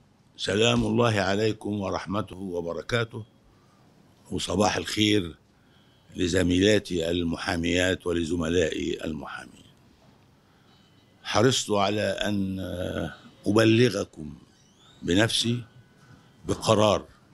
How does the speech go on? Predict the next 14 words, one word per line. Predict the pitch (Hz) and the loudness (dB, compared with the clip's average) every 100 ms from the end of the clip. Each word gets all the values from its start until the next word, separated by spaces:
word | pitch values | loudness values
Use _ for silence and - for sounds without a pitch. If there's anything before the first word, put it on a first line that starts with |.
| - - - 185 - - - - - _ - - - _ _ - | -20 -20 -14 -10 -10 -10 -12 -16 -20 _ -20 -20 -20 _ _ -2
أصدرته | 98 82 117 - 110 110 120 95 | 0 2 0 0 0 4 4 4
اليوم | 98 104 117 113 113 - | 4 4 4 2 -4 -8
فجرا | - 113 92 90 71 - _ _ _ _ _ _ _ _ _ _ _ - 95 | -2 -2 0 -6 -8 -14 _ _ _ _ _ _ _ _ _ _ _ -16 -2
بعد | 98 95 92 | 2 4 2
حوار | 92 98 98 113 120 113 113 98 | 0 2 6 6 6 4 2 -2
طويل | 85 95 98 117 110 101 | -4 -2 2 2 2 0
مع | 95 87 90 | 0 0 -2
النفس، | 87 85 76 - - - _ _ _ _ _ _ _ _ _ _ - _ _ - | -2 -4 -4 -6 -8 -12 _ _ _ _ _ _ _ _ _ _ -20 _ _ -8
وبعد | 80 104 101 92 | 0 2 2 2
استثمار | 98 - - - 107 120 120 107 101 _ | 0 0 0 0 2 2 0 -4 -10 _
كل | 147 139 117 101 | 2 2 2 0
خبراتي | - 98 95 110 120 - 113 98 | 0 0 2 4 4 0 -4 -4
القانونية | 101 - 101 95 92 92 82 67 - - _ _ - - - - _ _ | -4 -2 0 0 0 0 -2 -4 -12 -20 _ _ -20 -20 -20 -20 _ _
وأصول | - 95 - - 139 131 107 85 76 | -2 0 2 2 4 6 4 0 -4